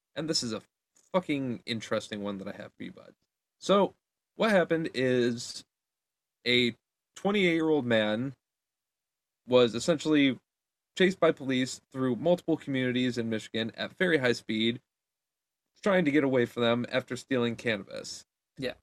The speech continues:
Speaker 1: The chase kicked off after an officer patrolling the community of Wyandotte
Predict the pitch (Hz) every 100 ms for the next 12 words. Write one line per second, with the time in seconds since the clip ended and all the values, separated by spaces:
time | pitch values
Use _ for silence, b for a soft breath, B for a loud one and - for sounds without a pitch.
0 | _ 113 120 220 233 - 120 - 139 135
1 | - 127 123 139 123 76 135 - 131 131
2 | 147 147 147 147 139 135 131 127 131 -
3 | 110 113 147 123 107 107 127